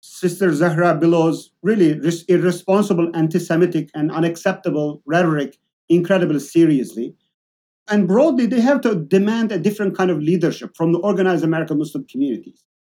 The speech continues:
Uh, as I said, American Islam's, one pillar of American Islam to me is pro-Palestinian activism.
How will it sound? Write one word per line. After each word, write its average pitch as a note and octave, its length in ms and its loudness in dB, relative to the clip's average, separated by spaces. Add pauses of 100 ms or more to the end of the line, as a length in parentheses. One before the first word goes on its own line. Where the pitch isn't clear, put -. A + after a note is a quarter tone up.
(460)
Uh, D#3 220 -4
as F3 160 2
I A#3+ 140 2
said, G#3+ 340 0 (560)
American G#3 380 2
Islam's, G3 500 0
one A3+ 280 2
pillar A3 200 0
of F#3+ 120 -2
American F#3 320 0
Islam F3 300 0
to E3+ 80 -2
me E3+ 140 4
is E3 100 2
pro-Palestinian D#3 600 -6
activism. A2 440 -10